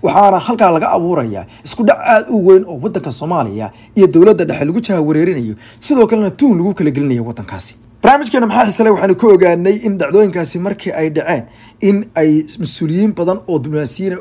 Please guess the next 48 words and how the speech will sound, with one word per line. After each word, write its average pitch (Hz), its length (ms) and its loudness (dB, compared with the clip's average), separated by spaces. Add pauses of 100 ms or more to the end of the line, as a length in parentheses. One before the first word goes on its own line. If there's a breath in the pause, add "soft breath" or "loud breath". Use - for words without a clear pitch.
oo 156 120 -2
dunida 170 300 -2
oo 175 140 -4
dhan 135 160 -10
ka 220 80 -6
tirsan 98 380 -12 (260 loud breath)
ay 170 120 2
kolkii 247 380 2
dambe 190 160 0
soo 214 220 4
wargeliyeen 175 460 4
dowladda 165 320 0
Soomaaliyeed, 156 480 -6
isla 170 120 -8
markaana 151 300 -6
ay 147 100 -8
raaligelin 131 400 -6
ka 175 100 -8
siiyeen 160 340 -4 (260 loud breath)
dhacdooyinka 175 460 4
khaladaadka 156 440 -2
diblomaasiyadeed 147 680 -2
ee 175 80 -2
lagu 104 200 -2
siray, 101 340 -8 (280 loud breath)
taasoo 220 240 0
ay 226 60 2
ku 233 80 -4
tilmaameen 202 400 0
inay 185 80 0
gebi 170 240 -2
ahaanba 185 380 -4
ay 143 180 -4
tahay 107 300 -12 (200 loud breath)
sibiq 202 640 0
yar 220 240 2
oo - 80 -8
si 247 160 -6
fudud 180 240 -6
loogu 170 240 0
dhigay. 101 220 -8 (240 loud breath)
Marar 277 260 4
badanna 220 320 2
waxay 165 180 -2
qaarkood 165 420 0
soo 202 280 0
weydiiyaan 139 380 -4
Soomaaliya 123 540 -8